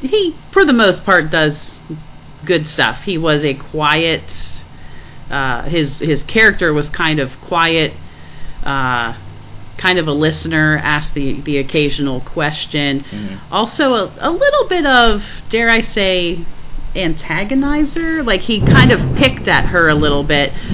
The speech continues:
Speaker 1: but I
Speaker 2: Yeah.
Speaker 1: think it was part of their, the beginning of this whatever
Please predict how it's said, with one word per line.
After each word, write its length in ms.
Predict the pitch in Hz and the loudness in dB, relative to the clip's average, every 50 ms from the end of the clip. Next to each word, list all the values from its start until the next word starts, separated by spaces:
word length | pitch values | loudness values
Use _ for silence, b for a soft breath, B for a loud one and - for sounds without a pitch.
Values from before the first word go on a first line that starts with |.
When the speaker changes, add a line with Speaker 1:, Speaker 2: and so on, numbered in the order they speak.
| B B - | B B 2
Speaker 1:
but 100 | 220 214 | 4 4
I 40 | 208 | 6
Speaker 2:
Yeah. 140 | - 240 262 | 6 6 6
Speaker 1:
think 160 | 262 269 - | 6 6 6
it 80 | 269 226 | 6 6
was 160 | 220 226 208 - | 6 4 2 2
part 360 | - - - 185 202 208 208 | -2 0 2 4 4 4 4
of 240 | 208 190 - 160 160 | 4 2 2 2 2
their, 500 | 185 175 175 170 170 165 165 156 151 B B B B B B B B B - - - - - - - - - - | 2 4 4 4 4 4 4 4 2 B B B B B B B B B -8 -8 -8 -10 -10 -10 -10 -10 -10 -8
the 840 | - - 64 - - - - - - - 165 - - - 156 185 170 | -8 -8 -8 -8 -10 -10 -12 -12 -12 -10 -10 -8 -8 0 2 2 2
beginning 440 | 170 190 156 196 196 185 185 180 175 | 2 2 4 4 6 6 6 4 4
of 160 | 165 151 131 | 2 2 2
this 280 | 170 160 156 156 - | 2 2 2 2 -2
whatever 600 | 160 165 160 165 165 151 139 127 120 104 90 127 | -2 0 2 4 4 4 4 2 0 0 0 -4